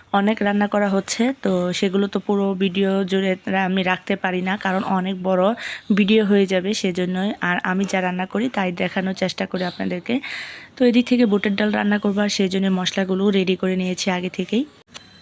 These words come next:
আর এই মশলাগুলোকে আমি একটু পানি দিয়ে ভিজিয়ে রেখেছিলাম, যেন একদমই বাটা মশলার মতো হয়। আহ, কারণ দেখবেন মশলা, সমস্ত মশলা একসাথে যদি একটু নিয়ে ভিজিয়ে রাখেন, তাহলে মশলাটার ঘ্রাণটা একদমই বাটা মশলার মতো হবে।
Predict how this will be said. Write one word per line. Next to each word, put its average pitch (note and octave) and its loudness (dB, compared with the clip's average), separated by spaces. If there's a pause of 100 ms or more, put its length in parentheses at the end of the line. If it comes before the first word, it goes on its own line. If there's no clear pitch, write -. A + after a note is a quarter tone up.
(240)
আর A3 2
এই A3+ 6
মশলাগুলোকে B3+ 4
আমি G#3 6
একটু G#3 2
পানি G3+ 2
দিয়ে G#3+ 4
ভিজিয়ে G3+ 6
রেখেছিলাম, F#3 2
যেন F#3 2
একদমই F3+ 0
বাটা F3+ 0
মশলার F#3+ 0
মতো G3 0
হয়। G3 0
আহ, F3+ -4
কারণ F#3 2
দেখবেন F#3 2
মশলা, F#3+ 2 (500)
সমস্ত A3 2
মশলা G#3 4
একসাথে G#3 0
যদি G#3 2
একটু G#3 0
নিয়ে G3 6
ভিজিয়ে G3+ 4
রাখেন, G3 0
তাহলে F#3 2 (120)
মশলাটার F#3+ 0
ঘ্রাণটা F#3 0
একদমই F3+ 0
বাটা F3 -2
মশলার F#3+ -2
মতো F#3+ -2
হবে। G3 2